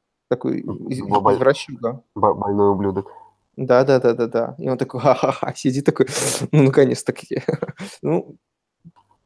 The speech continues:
Speaker 2: Блин, ну за что же он так с Джонни-то? Вот за кого жалко.
Speaker 1: Мгм.
Speaker 2: Джонни, брат, я вот тычу в грудь себе. Ты лучший,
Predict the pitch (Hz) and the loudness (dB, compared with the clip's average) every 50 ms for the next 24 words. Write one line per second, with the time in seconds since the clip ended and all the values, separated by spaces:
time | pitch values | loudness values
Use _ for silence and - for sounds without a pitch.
0 | _ _ 113 113 120 107 98 98 98 107 - - - 123 117 107 101 - 104 101 | _ _ 2 4 4 4 2 2 -2 -4 -4 -4 -4 -2 -2 -2 -2 -2 -2 -4
1 | 101 98 98 101 104 101 98 95 90 - 95 98 107 104 - _ - - 95 92 | -4 -6 -4 -2 -2 0 0 -2 -8 -12 -14 -14 -14 -16 -18 _ -4 -4 -2 -2
2 | 95 98 - - - - - 92 95 92 87 - - _ _ _ _ _ _ _ | -2 -4 -4 -2 -2 -2 -2 0 0 -2 -2 -4 -8 _ _ _ _ _ _ _
3 | _ _ _ _ _ _ _ _ _ _ _ _ _ _ 139 - _ - - 131 | _ _ _ _ _ _ _ _ _ _ _ _ _ _ -20 -16 _ -14 -14 -10
4 | - 95 98 113 113 107 104 98 76 71 - 110 107 104 - - - _ - - | -8 -2 2 2 2 4 2 0 -2 0 2 4 4 4 2 0 -8 _ -20 -20
5 | - - - - - - _ _ _ - - _ _ _ - - _ _ - - | -20 -20 -16 -16 -16 -16 _ _ _ -20 -20 _ _ _ -10 -10 _ _ -4 -4
6 | - - _ _ _ _ _ _ _ - - - - - - _ _ - _ _ | -4 -4 _ _ _ _ _ _ _ -6 -6 -6 -10 -14 -20 _ _ -20 _ _
7 | _ _ - - - 104 107 98 92 - _ _ 117 110 - 123 107 101 117 113 | _ _ -12 -4 0 0 0 0 0 -4 _ _ -4 -2 0 -2 0 2 4 2
8 | 113 110 - - - 90 90 95 95 92 92 - _ _ _ _ _ _ _ _ | 2 2 -2 -8 -10 -6 -4 -2 -4 -4 -6 -10 _ _ _ _ _ _ _ _
9 | _ - 110 104 104 101 95 - - - - 101 | _ -2 0 2 2 0 -2 -6 -10 -12 -12 -14